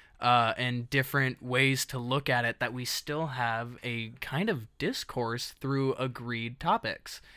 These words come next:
And that's because he's looking at it through such a lens of logistics and, um, all of that being super straightforward into the issue. And I'm trying to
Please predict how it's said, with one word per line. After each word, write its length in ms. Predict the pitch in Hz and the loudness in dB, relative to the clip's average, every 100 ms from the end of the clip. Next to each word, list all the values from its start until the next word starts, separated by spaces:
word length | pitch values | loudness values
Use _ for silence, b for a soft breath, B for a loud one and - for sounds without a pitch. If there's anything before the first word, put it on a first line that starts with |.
| B B B - | B B B -2
And 360 | 139 139 139 | 2 4 4
that's 220 | 139 143 | 4 2
because 380 | - 147 147 135 | 2 -2 0 0
he's 320 | - 151 139 | 0 -2 0
looking 340 | 135 139 139 131 | 0 0 2 4
at 180 | 127 131 | 4 6
it 200 | 131 - | 2 0
through 400 | 131 127 123 120 | -2 0 0 -2
such 280 | - 123 | -2 -2
a 60 | 131 | -2
lens 420 | 117 120 120 120 117 | -2 -2 -2 -4 -4
of 400 | 113 110 110 - | -4 -4 -8 -10
logistics 800 | 117 110 135 127 - 120 - - - | -10 -4 -2 -2 -2 -6 -6 -10 -6
and, 640 | 117 113 110 107 107 110 b b b b - | -2 0 0 -2 -4 -10 b b b b -2
um, 760 | 113 110 107 101 92 82 90 - - _ - | 2 4 4 2 -2 -6 -12 -16 -20 _ 0
all 160 | 120 123 | 2 2
of 140 | 104 | -2
that 340 | 120 135 110 | 4 6 4
being 220 | 120 117 110 | -2 -6 -4
super 320 | - 127 127 | -2 -2 -4
straightforward 640 | - 131 120 - 127 123 | -4 -2 -4 -4 -2 0
into 220 | 120 117 113 | -2 -6 -6
the 160 | 107 | -2
issue. 300 | 131 139 123 110 | 2 2 0 -2
And 80 | |
I'm 200 | 117 139 | 0 0
trying 440 | 131 127 113 110 113 | 0 0 -2 -4 -8
to 480 | - - 113 110 110 | -10 -6 -6 -4 -8